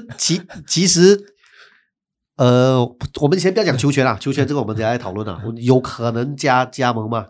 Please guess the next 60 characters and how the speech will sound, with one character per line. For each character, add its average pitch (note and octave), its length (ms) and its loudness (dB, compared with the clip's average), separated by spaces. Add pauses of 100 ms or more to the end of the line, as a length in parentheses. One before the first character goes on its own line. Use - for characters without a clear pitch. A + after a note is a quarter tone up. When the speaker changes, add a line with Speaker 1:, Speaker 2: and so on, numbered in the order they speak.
Speaker 1:
就 C3+ 100 -10
是 C3+ 220 -2
如 B2 140 -2
果 A#2 140 -2
以 F2+ 480 -12
最 C#3 160 -6
近 C3+ 480 -8 (880)
这， B2+ 400 0
近 C#3 200 -4
这 C#3+ 80 2
十 B2 200 2
年 A#2 140 0
来 A#2 40 -2
Speaker 2:
其 A2 120 4
实 - 140 4
如 F#3+ 180 2
果 D3 100 2
你 C#3+ 160 4
说， - 0 -
Speaker 1:
一 A#2 40 -6
个 E3 80 4
抱 E3 180 6
团 A#2 180 0
的 A#2+ 120 -2
这 A#2+ 80 -4
个 C3+ 100 0
风 F3 100 -4
气。 C#3+ 60 -2
Speaker 2:
你 - 20 -2
说 D3+ 160 2
要 F#3+ 160 6
抱 F3+ 280 2
团 B2+ 200 -2
的 D3 80 -6
话， D3 240 2
Speaker 1:
嗯。 F#2+ 240 -10 (160)
Speaker 2:
确 F3+ 160 0
实 C#3 140 0
是 C#3+ 160 -2
有 A#2+ 180 0
可 A2 200 -2
能， G2 160 -4
什 B2 100 -2
么， D3 100 4 (400)
anything D#3 440 0
is - 40 -8
possible。 G#2 480 -6 (100)
Speaker 1:
嗯。 F#2 200 -12 (100)
Speaker 2:
只 D#3+ 140 0
是 G3 60 4
说， G#3 360 2 (480)
嗯， C#3+ 440 -2 (320)
篮 C#3+ 320 0
网 C#3+ 200 0
你 A2+ 60 -6
有 A2 160 -2
必 D#3+ 200 -2
要 D#3 460 0
再 D3+ 200 -2
收 C#3+ 480 -6